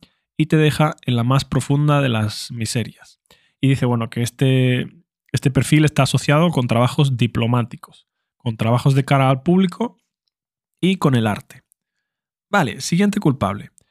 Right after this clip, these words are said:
¿Qué pasa si hemos considerado que el rey es el culpable, es decir, el padre de la princesa?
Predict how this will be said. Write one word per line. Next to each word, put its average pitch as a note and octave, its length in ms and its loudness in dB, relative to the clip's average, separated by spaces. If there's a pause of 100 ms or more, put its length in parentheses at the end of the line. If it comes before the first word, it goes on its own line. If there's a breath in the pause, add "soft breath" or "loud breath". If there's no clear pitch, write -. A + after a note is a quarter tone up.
(160)
¿Qué E3 120 0
pasa G3 340 2
si - 160 -4
hemos D3+ 220 2
considerado D#3+ 680 0
que G#2+ 260 -4
el A2 240 0
rey A#2 400 0
es A#2+ 140 -4
el A2+ 100 -4
culpable, G#2+ 400 -2
es A2 40 0
decir, A2 240 -2
el G#2 80 -4
padre C3+ 340 2
de G#2+ 60 -2
la G#2 140 -2
princesa? G#2+ 520 -8